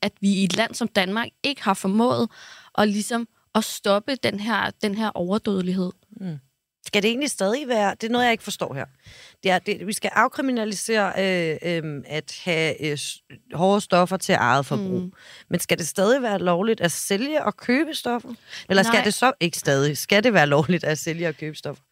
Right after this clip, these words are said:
Speaker 1: Nej, det er jo det, der er forskellen på sådan afkriminalisering og legalisering. Det er, at under en afkriminalisering, så er det stadig, øh, ulovligt at, at sælge stoffer til folk og fremstille stoffer. Så de, dem vil politiet også, også stadig gå ud og gå efter, og du vil
Speaker 2: Mm.
Speaker 1: også stadig tjekke, om,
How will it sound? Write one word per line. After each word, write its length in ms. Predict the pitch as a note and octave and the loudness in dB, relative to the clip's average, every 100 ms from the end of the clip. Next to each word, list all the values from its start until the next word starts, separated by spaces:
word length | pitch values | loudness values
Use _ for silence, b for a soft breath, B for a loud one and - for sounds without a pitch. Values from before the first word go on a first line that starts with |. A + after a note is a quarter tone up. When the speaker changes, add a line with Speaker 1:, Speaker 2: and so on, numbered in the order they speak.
| - | 0
Speaker 1:
Nej, 220 | G#3+ A#3+ | 2 2
det 100 | B3 | 2
er 40 | D4 | -2
jo 60 | A#3+ | 0
det, 140 | C#4 | 0
der 60 | C#4 | 2
er 80 | A#3+ | 2
forskellen 480 | A#3+ A#3+ - B3 | 2 2 2 0
på 140 | A3 G#3 | 0 -2
sådan 280 | G3+ G#3+ G3 - | 0 0 0 0
afkriminalisering 920 | G3+ A#3+ C4 B3 G#3+ G#3 - G#3 G3 - | 0 2 2 4 4 4 2 2 0 0
og 260 | G3 F#3+ - | 4 4 4
legalisering. 840 | F3+ G#3 A#3 A3+ G3 G#3+ F#3 F#3+ | 2 2 2 -2 0 0 0 0
Det 140 | A3 - | 0 2
er, 120 | G#3 | 2
at 260 | A3 G#3 - | 0 0 2
under 160 | G#3 | 4
en 80 | G#3+ - | 4 2
afkriminalisering, 840 | F#3+ A3+ B3+ A3+ G3 F#3+ G3+ F#3+ | 2 2 2 4 4 4 2 2
så 100 | F#3 | 4
er 20 | |
det 100 | G#3+ | 2
stadig, 500 | A3 - F#3+ G#3+ C4 A#3 B B B B _ | 2 2 2 4 0 -4 B B B B _
øh, 160 | G#3 G3+ | 4 4
ulovligt 540 | - G#3+ G#3 A#3+ A#3+ G#3 | 2 2 4 4 2 -2
at, 240 | - - - | -2 -2 -2
at 80 | F#3+ | -2
sælge 400 | - G3+ G#3 A#3+ | 2 2 2 -2
stoffer 360 | - F#3 F#3+ | 0 0 0
til 120 | F#3+ | -6
folk 200 | F#3 F3+ E3 | 2 2 2
og 60 | |
fremstille 480 | - F#3 F#3+ - G3+ | 2 2 2 2 -2
stoffer. 420 | - F3+ E3+ F#3 F3+ b b | 2 2 2 2 0 b b
Så 160 | - G#3+ - | -2 0 2
de, 80 | - - | 0 4
dem 200 | A#3 C4 | 2 4
vil 320 | C#4+ A#3 G3 | 2 2 0
politiet 580 | - A3 - - A3+ G#3+ | 2 2 2 0 2 4
også, 240 | E3+ G3 - | 2 0 -2
også 180 | F#3+ G3 | -2 -2
stadig 500 | - F#3+ G3 A#3+ G#3 | 0 0 2 0 -2
gå 140 | - - | -2 0
ud 120 | A#3 | 2
og 160 | F#3+ F#3+ | 2 2
gå 180 | G3+ F3+ | 2 4
efter, 280 | E3+ - G#3 | 2 2 2
og 100 | G3 | 4
du 80 | |
vil 120 | G#3 G3 | 2 2
Speaker 2:
Mm. 80 | |
Speaker 1:
også 140 | F#3+ - | 0 -2
stadig 460 | - G3+ G#3 C4 | -4 -2 0 -2
tjekke, 580 | - - G#3+ G3+ D#4 C4 | -4 0 0 0 2 4
om, 200 | F3+ F3+ | 4 2